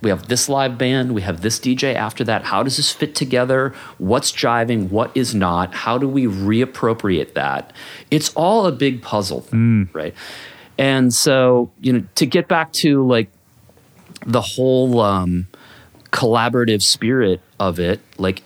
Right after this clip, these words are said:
Speaker 1: it is a big collaboration. But ultimately, when you're curating something,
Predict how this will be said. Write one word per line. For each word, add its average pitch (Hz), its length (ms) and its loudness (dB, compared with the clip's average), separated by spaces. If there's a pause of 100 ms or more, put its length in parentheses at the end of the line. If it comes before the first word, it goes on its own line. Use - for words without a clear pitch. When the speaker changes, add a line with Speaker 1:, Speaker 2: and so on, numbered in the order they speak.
Speaker 1:
it 123 140 2
is 185 200 2
a - 40 2
big 95 400 -2
collaboration. 71 920 -6 (1800)
But 175 180 2
ultimately, 165 680 2
when 131 320 2
you're 120 200 0
curating 135 580 0
something, 214 580 -2